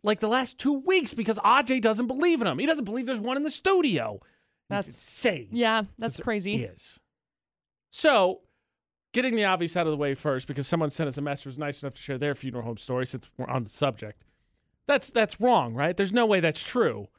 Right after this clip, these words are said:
Speaker 2: I have no idea.
Speaker 1: Uh, now it's just gonna float in my head that it's true, that it just, there's ten seconds of people just sitting up and then being,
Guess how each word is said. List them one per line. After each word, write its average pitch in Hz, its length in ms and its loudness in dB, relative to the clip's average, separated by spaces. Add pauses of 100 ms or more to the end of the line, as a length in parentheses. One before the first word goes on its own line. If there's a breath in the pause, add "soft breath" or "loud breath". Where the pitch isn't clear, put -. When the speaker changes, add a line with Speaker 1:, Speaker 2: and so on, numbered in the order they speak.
(140)
Speaker 2:
I 180 140 -4
have 185 180 -4
no 180 140 -4
idea. 175 340 -6 (1080)
Speaker 1:
Uh, 135 60 -12
now 120 240 -10 (140)
it's - 80 -20
just - 100 -20
gonna 107 120 -20
float - 320 -14
in 123 40 -12
my 123 80 -10
head 110 360 -16 (380)
that 117 120 -10
it's 131 140 -10
true, 160 200 -6
that 135 180 -4
it 135 80 -6
just, - 220 -14
there's 139 140 -10
ten 165 260 0
seconds 160 360 -4
of 127 60 -16
people 151 220 -10
just 139 220 -16
sitting 156 260 -6
up 156 240 -4 (380)
and 120 140 -10
then 120 100 -10
being, 139 240 -16